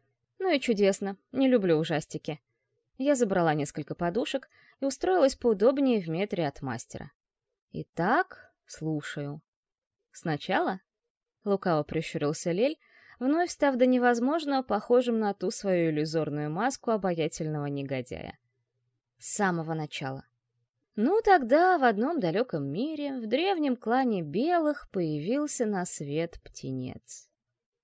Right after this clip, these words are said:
Надолго пафоса Леля, к счастью, не хватило, и продолжил он уже куда менее пафосно.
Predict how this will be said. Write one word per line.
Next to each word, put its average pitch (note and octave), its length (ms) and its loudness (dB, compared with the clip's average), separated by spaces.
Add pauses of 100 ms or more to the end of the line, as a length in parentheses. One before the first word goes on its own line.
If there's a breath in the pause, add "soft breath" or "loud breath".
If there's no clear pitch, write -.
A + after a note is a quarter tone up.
(140)
Надолго C4 480 4
пафоса B3+ 500 2
Леля, G#3 300 4
к - 60 -6
счастью, E3+ 380 2
не F3 120 0
хватило, D#4 560 -2
и - 100 -2
продолжил D4+ 560 2
он C#4+ 160 4
уже B3+ 180 2
куда A3+ 300 0
менее F3+ 400 0
пафосно. C#3+ 600 -6